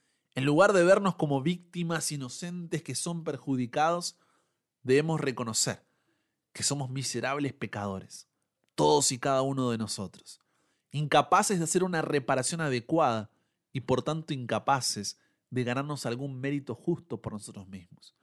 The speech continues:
y mucho menos obtener la redención por nosotros mismos. Cada pecador, eso te incluye a ti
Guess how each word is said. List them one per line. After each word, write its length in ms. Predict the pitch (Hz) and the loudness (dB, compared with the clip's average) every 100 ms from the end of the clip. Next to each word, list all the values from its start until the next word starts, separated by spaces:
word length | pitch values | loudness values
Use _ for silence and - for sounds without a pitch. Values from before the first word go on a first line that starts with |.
| _ _ _ | _ _ _
y 80 | 127 | -4
mucho 300 | 151 165 - | -2 -2 -2
menos 500 | 123 143 110 101 - _ _ - | -4 -4 -6 -8 -12 _ _ -14
obtener 360 | 120 - 135 | -10 -8 -6
la 120 | 143 135 | -4 -4
redención 720 | 123 120 110 107 - 156 151 | -4 -6 -6 -4 -4 -4 -6
por 200 | 123 104 | -8 -8
nosotros 420 | 110 - 113 101 | -8 -8 -8 -10
mismos. 520 | 95 87 _ _ - _ _ _ _ _ _ | -16 -20 _ _ -20 _ _ _ _ _ _
Cada 580 | 196 185 180 196 190 - _ | 2 2 2 0 0 -4 _
pecador, 560 | - 120 107 120 95 - _ _ _ _ _ | -8 -6 -2 -2 -4 -8 _ _ _ _ _
eso 180 | 110 - | -6 -6
te 120 | 110 | -6
incluye 340 | 110 120 117 151 | -10 -6 -6 -6
a 40 | |
ti 320 | - 233 - | -2 -4 -4